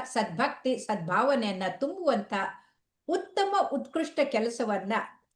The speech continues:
ಕೈಂಕರ್ಯವನ್ನ ಮಾಡ್ತಾ ಇದ್ದಾರೆ. ಸ್ವಾಗತ ಶ್ರೀಕೃಷ್ಣ ಅವರೇ.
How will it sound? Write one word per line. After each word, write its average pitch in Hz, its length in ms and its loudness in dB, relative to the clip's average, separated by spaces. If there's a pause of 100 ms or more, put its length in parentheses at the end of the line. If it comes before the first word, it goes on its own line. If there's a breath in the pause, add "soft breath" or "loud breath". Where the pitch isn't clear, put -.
(180)
ಕೈಂಕರ್ಯವನ್ನ 214 800 2
ಮಾಡ್ತಾ 208 320 0
ಇದ್ದಾರೆ. 180 600 0 (360)
ಸ್ವಾಗತ 330 560 6 (440)
ಶ್ರೀಕೃಷ್ಣ 226 640 0
ಅವರೇ. 202 400 -4